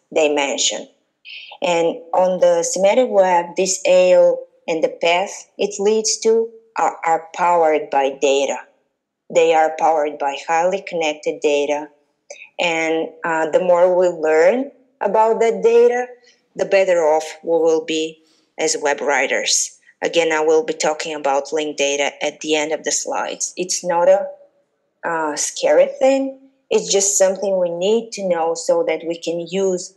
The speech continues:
as a powerful tool for our texts.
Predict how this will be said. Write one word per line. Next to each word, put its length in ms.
as 100
a 60
powerful 640
tool 380
for 320
our 220
texts. 720